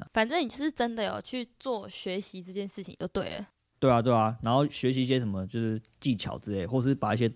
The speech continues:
Speaker 1: 小问题弄，就是解决掉，这样就可以省下就是在画图上面会发生的一些问题。然后但是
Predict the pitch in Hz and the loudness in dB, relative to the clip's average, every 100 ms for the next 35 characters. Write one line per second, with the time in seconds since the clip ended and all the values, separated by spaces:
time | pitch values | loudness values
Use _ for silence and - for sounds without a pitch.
0 | _ _ _ - - - - 104 139 113 | _ _ _ -20 -20 -8 -2 2 2 2
1 | 101 - 131 139 - - 131 123 120 92 | -4 -4 -2 -2 -4 -4 -4 0 0 2
2 | 98 92 123 95 - _ - 147 139 147 | 0 2 4 2 -4 _ 2 4 4 6
3 | 127 107 - _ - 131 117 117 143 135 | 4 2 -4 _ -4 0 0 4 6 6
4 | 120 139 139 147 139 - 139 117 95 90 | 2 0 2 2 2 6 6 6 -4 -6
5 | - 139 131 117 123 113 107 110 110 113 | 0 0 2 2 2 2 0 -2 -2 0
6 | 107 107 - _ - 127 101 - - - | 0 -2 -8 _ 0 0 -2 -8 -14 -20
7 | - _ _ _ - 120 143 180 165 185 | -20 _ _ _ -2 2 6 8 8 8
8 | 170 | 6